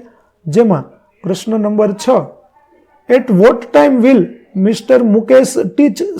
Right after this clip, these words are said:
સંસ્કૃત on Wednesday? શ્રીમાન મુકેશ બુધવારે કયા સમયે સંસ્કૃત શીખવશે? તો mister મુકેશ will teach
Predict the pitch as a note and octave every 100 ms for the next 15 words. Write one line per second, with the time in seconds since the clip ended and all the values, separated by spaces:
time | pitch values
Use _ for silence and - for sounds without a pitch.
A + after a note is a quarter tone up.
0 | - A#3 B3+ - C4+ F3+ - - G#3 B3
1 | D#4+ - _ - F#3 A#3+ A#3+ G#3 - D#3+
2 | C#3+ - _ _ _ _ _ _ _ -
3 | G#3+ A#3 B3+ A#3+ A3 A3+ B3 G#3+ - -
4 | _ _ _ _ _ _ - F#3+ F#3+ A3
5 | A#3+ G3 E3+ A3 C4+ C4+ C4 C4 B3+ -
6 | A3+ - A3+ A3+ - G3 F#3 F3+ F3 E3
7 | - _ _ _ _ _ _ _ _ _
8 | - F#3 G3 G3 A#3+ A3 G#3 G#3+ B3+ D#3+
9 | - - _ _ _ _ - E3+ A3 A3
10 | A#3+ B3 B3